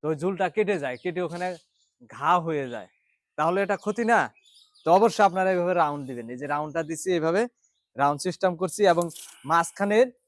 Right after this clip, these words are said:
এই, আহ, পার্টিশনটার ওয়াল যেটা, এটা আমরা তিন ইঞ্চি গাচ্ছি পাতলা করে। তো অনেকে পাঁচ ইঞ্চি দেয়, যেহেতু ভাইয়ের, আহ, গরু পালন করে বেশি করে, তো, আহ, ভাইয়ের তো দরকার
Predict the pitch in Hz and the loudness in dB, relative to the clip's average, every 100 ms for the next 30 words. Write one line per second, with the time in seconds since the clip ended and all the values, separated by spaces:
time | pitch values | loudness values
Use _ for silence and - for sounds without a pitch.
0 | _ _ 143 151 156 156 _ 131 139 135 | _ _ -6 -4 -4 -8 _ -8 -6 -4
1 | 131 - _ - 175 196 202 185 185 170 | -4 -8 _ 0 0 0 -4 -2 -2 2
2 | 180 165 113 _ _ _ _ _ _ _ | 4 4 2 _ _ _ _ _ _ _
3 | 139 143 180 208 156 175 160 170 - 220 | -4 0 0 0 -2 -2 0 -2 -2 -4
4 | 196 156 175 165 - 175 175 160 156 143 | -2 -2 0 0 -2 -10 -6 -6 -4 -8
5 | 120 104 92 _ _ _ _ _ 190 196 | -10 -16 -20 _ _ _ _ _ -6 -4
6 | 196 190 202 180 180 160 175 160 180 175 | -4 -4 0 0 -4 -8 -4 -2 -2 -2
7 | 160 156 165 139 151 156 - - - _ | -2 -2 -2 0 0 -2 -8 -20 -20 _
8 | 131 139 139 127 170 175 165 165 147 156 | -6 -4 -4 -4 -4 -2 -2 -4 -6 -6
9 | 151 165 165 151 170 190 _ _ _ 147 | -6 -6 -8 -6 -8 -10 _ _ _ -6
10 | 139 139 135 127 127 123 135 131 151 151 | -4 -2 -4 -6 -8 -4 -4 -2 0 2
11 | 147 147 | 2 0